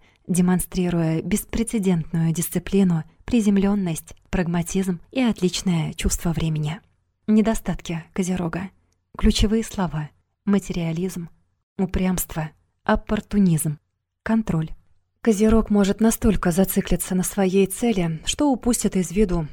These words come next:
общую картину происходящего. Тогда присущее ему лидерство станет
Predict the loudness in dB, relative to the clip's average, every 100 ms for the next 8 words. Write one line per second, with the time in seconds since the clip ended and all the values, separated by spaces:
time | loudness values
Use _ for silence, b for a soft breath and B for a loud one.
0 | -8 -2 -2 0 2 2 0 -4 -2 0
1 | 2 2 0 -4 -4 -4 -4 -6 -8 -10
2 | _ _ _ -8 -6 -4 -4 -4 _ -2
3 | 0 0 0 -2 -2 -2 -2 -2 0 0
4 | 2 0 -4 -4 -6 b b b -6 -2
5 | 0 0